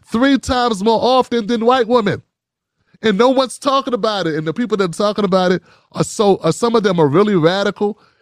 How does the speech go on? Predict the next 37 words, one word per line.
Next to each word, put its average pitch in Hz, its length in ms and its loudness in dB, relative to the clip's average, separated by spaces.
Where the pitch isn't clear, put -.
and 160 180 2
they 170 120 4
have, 156 320 0
somehow 175 560 0
America 160 440 0
has 135 280 -2
made 151 220 2
it 139 80 -4
seem 143 400 -4
like 151 200 0
those 170 220 2
people 160 380 0
are 113 160 0
evil. 190 400 2
Those 156 200 2
black 165 200 0
people 147 240 2
are 110 60 2
radical, 185 540 4
they're 135 120 2
crazy. 190 540 -2
And 175 260 0
I 175 120 0
looked 202 220 0
around, 220 300 0
Lance, 190 240 -2
and 190 100 -4
I 175 40 -2
realized, 190 520 -2
well, 214 300 -4
I 180 100 -2
have 202 180 2
a 165 40 4
little 190 200 6
bit 180 120 0
of 180 80 -4
credibility, 180 640 -2